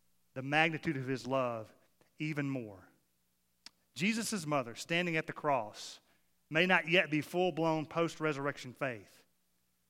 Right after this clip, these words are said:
but I think there's an, there's an, a sense in which there's an appropriate loyal trust in her son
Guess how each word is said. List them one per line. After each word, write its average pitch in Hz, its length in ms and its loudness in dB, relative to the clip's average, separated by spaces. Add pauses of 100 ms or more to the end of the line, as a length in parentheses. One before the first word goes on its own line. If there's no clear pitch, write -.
(180)
but 143 100 -2
I 151 80 2
think 190 240 2
there's 170 240 4
an, 147 100 -6 (200)
there's 147 260 2
an, 160 120 -6 (360)
a 165 80 -8
sense 208 380 -2
in 160 80 -2
which 151 220 -4
there's 151 200 0
an 131 60 -6
appropriate 175 560 2 (280)
loyal 160 420 2
trust 135 480 -2
in 135 180 -10
her 156 180 0
son 127 600 0